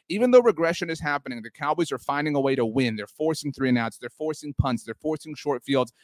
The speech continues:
They're getting after the quarterback. I mean, goodness gracious, Micah Parsons has four sacks. I mean, we're two games in, and he has four sacks already.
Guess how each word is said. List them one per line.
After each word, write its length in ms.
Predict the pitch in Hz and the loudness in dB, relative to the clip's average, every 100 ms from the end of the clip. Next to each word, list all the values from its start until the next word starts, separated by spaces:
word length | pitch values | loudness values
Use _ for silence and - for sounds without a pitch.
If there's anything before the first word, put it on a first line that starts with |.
| _ | _
They're 100 | 135 | -4
getting 260 | 143 143 143 | -2 -2 0
after 240 | 156 151 | 0 0
the 80 | 147 | 0
quarterback. 420 | 147 135 123 117 _ _ | 0 0 -2 -6 _ _
I 40 | 156 | -12
mean, 120 | 175 | -6
goodness 260 | 220 208 | -4 -4
gracious, 320 | - 202 147 139 | -2 -4 -4 -4
Micah 240 | 220 220 | -2 -4
Parsons 400 | - 196 214 190 | 2 2 2 0
has 140 | 156 | -2
four 280 | - - 214 | 0 6 6
sacks. 520 | 220 - 208 - - - | 6 4 -2 -2 -10 -16
I 120 | _ | _
mean, 120 | 180 | 2
we're 120 | 202 | 4
two 260 | - - 269 | 4 0 -2
games 320 | 226 233 190 | 0 -2 -2
in, 220 | 233 160 - _ | -2 -2 -6 _
and 100 | 160 | -4
he 140 | 180 185 | -2 0
has 220 | 156 - | 0 -2
four 480 | - 202 233 233 208 | 0 4 6 6 2
sacks 460 | - 185 190 - - | -6 -4 -2 -4 -2
already. 480 | 160 156 180 151 | 0 2 2 0